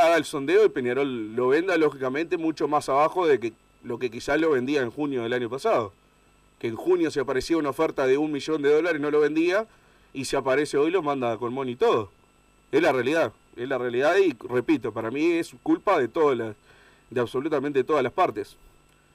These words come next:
Pero bueno, eh, esa, creo que respondí bastante la pregunta del,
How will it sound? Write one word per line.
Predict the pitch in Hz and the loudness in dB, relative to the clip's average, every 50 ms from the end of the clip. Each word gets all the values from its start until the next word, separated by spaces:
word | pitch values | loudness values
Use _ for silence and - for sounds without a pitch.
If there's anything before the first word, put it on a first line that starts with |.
| _ _ _ _ _ _ _ _ _ - | _ _ _ _ _ _ _ _ _ -12
Pero | 117 113 127 | -6 -2 0
bueno, | 156 156 131 113 104 - _ _ _ _ | 2 2 0 -2 -6 -14 _ _ _ _
eh, | - 117 117 117 123 135 | -12 -8 -6 -6 -6 -6
esa, | 131 151 139 127 123 123 120 110 - | -4 -4 -4 -2 -2 -4 -6 -6 -6
creo | - 147 160 156 | -4 -2 -2 -2
que | 131 | -2
respondí | 139 131 123 - 139 139 156 160 | -4 -6 -4 -6 -4 -2 0 0
bastante | 151 - - 160 147 143 147 135 | 0 0 -2 -4 -4 -2 -2 -2
la | 131 120 | -2 0
pregunta | 127 135 139 151 151 143 147 139 | 0 0 0 0 0 0 0 0
del, | 131 131 123 117 | 2 0 0 -2